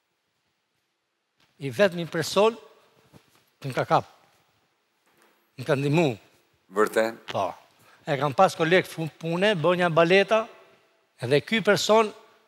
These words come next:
Speaker 1: bënte tre çerekun e punës baletave, se unë s'kisha fuqi të bonja baleta.
Speaker 2: Sepse ti ishe i
Speaker 1: Isha,
Speaker 2: pafuqishëm.
Speaker 1: isha i pafuqishëm, i pangran, pinja, isha ekstrem.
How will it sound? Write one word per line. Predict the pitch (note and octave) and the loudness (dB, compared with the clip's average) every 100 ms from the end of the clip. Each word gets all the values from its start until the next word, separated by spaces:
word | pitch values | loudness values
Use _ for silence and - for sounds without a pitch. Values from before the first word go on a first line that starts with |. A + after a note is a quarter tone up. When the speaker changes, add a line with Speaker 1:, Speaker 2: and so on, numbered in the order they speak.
| _ _ _ - | _ _ _ -4
Speaker 1:
bënte | A2+ F#3+ F3+ E3+ | 0 2 2 2
tre | G3 | 2
çerekun | F#3+ G3 G#3 F#3+ G3 | 2 2 2 2 -2
e | F3+ | -2
punës | - A3+ G3+ C3 | -2 -2 -2 -2
baletave, | C3 C3 A#2 A2+ A#2+ | -2 0 -2 -4 -8
se | - | -8
unë | D3+ | -8
s'kisha | - G#3 - G3 | -6 0 0 0
fuqi | E3 - C#3 | -4 -8 -8
të | G#2+ | -10
bonja | A2 G#2+ G2+ | -10 -10 -12
baleta. | G#2 - - - _ _ _ _ | -16 -18 -18 -18 _ _ _ _
Speaker 2:
Sepse | - D#3+ - D#3 | -6 -6 -4 -6
ti | - F3 E3+ E3 D#3 | -4 -2 0 0 -2
ishe | D3 D3+ | -2 -4
i | D3 | 0
Speaker 1:
Isha, | D#3+ D3+ E3+ | 0 4 4
Speaker 2:
pafuqishëm. | D3+ C#3+ A#2+ - F#2 | 4 0 -2 -2 -2
Speaker 1:
isha | D3 - C#3 | -2 -2 -2
i | |
pafuqishëm, | - C#3+ - A#2 C#3+ F3 D3 E3 C#3 | 0 -2 -4 -12 -8 -6 -4 -4 -6
i | C3+ | -4
pangran, | C#3+ C3+ B2+ C#3+ E3 F3 D#3 - - - - _ _ - | 0 0 0 -2 0 -2 -6 -14 -20 -20 -20 _ _ -4
pinja, | F3 F#3 F3+ F3+ F3 F3 E3+ E3+ E3+ - | 0 2 2 0 -2 -6 -10 -14 -20 -18
isha | D3+ C3 C3 | -10 -6 -6
ekstrem. | A#2 - B2+ G2+ | -6 -6 -8 -8